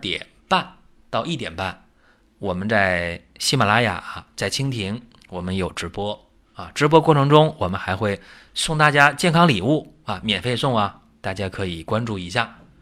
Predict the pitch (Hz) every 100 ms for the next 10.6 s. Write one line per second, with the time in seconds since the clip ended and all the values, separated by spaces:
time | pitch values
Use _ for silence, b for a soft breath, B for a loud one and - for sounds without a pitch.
0 | b b b - 143 120 107 117 117 110
1 | 98 85 85 95 123 110 101 92 85 151
2 | 175 165 214 127 - - - 101 98 -
3 | 104 85 - 92 92 90 B B - -
4 | 135 131 117 156 165 120 107 151 156 156
5 | 151 - B B 98 90 87 92 110 113
6 | 90 - 156 110 80 80 101 135 B B
7 | B B _ 85 85 82 _ _ _ _
8 | - 117 101 101 87 - _ _ - -
9 | 165 151 165 143 80 76 95 - - 92
10 | 87 98 117 143 120